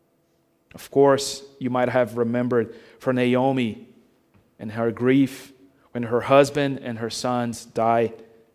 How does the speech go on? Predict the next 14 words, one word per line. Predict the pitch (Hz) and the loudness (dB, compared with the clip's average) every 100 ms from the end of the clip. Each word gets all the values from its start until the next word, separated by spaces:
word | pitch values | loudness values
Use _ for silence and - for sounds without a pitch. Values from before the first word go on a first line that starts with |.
| _ _ _ _ - | _ _ _ _ -18
She's | - 110 98 | -12 -10 -10
bitter. | - 117 120 113 - - - _ _ _ _ _ _ _ _ _ _ _ _ _ _ _ _ _ _ _ _ _ _ _ | -4 -2 0 -2 -6 -20 -20 _ _ _ _ _ _ _ _ _ _ _ _ _ _ _ _ _ _ _ _ _ _ _
It's | - | -14
the | |
same | - 120 117 | -8 -4 -2
word | 113 117 117 110 104 - | 0 0 0 -2 -6 -6
used | 120 117 - | -4 -4 -6
for | 113 | -6
Job | 110 120 117 110 - - - _ _ _ _ _ _ - | 0 2 2 0 -8 -20 -20 _ _ _ _ _ _ -14
in | 110 - | -8 2
agony | 127 131 123 110 - - _ _ _ _ _ _ _ _ _ _ _ _ | 4 4 0 -4 -10 -20 _ _ _ _ _ _ _ _ _ _ _ _
after | 113 113 123 | -10 -4 -2
losing | 117 127 117 120 113 - - _ 123 | 0 0 0 -2 -2 -8 -20 _ 0
everything | 123 110 120 113 110 - - - 127 113 104 | 0 0 -2 -4 -6 -14 -20 -10 -4 -4 -6